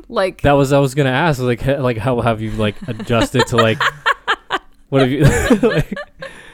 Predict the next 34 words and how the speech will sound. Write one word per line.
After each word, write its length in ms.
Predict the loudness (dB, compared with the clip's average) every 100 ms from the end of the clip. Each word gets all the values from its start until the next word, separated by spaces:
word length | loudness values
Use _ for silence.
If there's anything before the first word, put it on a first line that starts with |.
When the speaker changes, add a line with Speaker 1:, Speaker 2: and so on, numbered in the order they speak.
| -10 -4 -4 -4 -4 2
Speaker 2:
how 100 | 4
have 80 |
Speaker 1:
This 80 | 6
Speaker 2:
you 40 | 6
Speaker 1:
is 40 |
Speaker 2:
learned 240 | 8 6 6
to 60 |
Speaker 1:
fine. 120 | 4
Speaker 2:
manage? 280 | 4 4 2 0 -2 4
How 120 | 4
have 100 | 6
you 120 | 4
learned 200 | 4 4
to 80 | 4
manage 520 | 4 4 4 2 0 -4 -4 -10 -8
Speaker 1:
<laughs> 380 | -8 -8 -10 -6
Speaker 2:
and 160 | 0 0
avoid? 500 | 2 4 4 2 0
But 120 | 0
I 60 | 2
guess 360 | 2 0 -6
it's 460 | -8 -8 -6 -6 -6
Speaker 1:
Uh. 40 |
Speaker 2:
still, 400 | 0 2 2 0 -8 -20 -20 -20 -20 -20 -20 -20 -20 -20 -20 -20 -10
like, 220 | -8 -6
you're 120 | -6
s-, 140 | -4 -4 -8
<laughs> 140 | -6 -2
you're 260 | 0 2
still 140 | 2 4
figuring 340 | 4 4 4
that 160 | 4 6
out. 280 | 4 4
Speaker 1:
<laughs> 40 | 0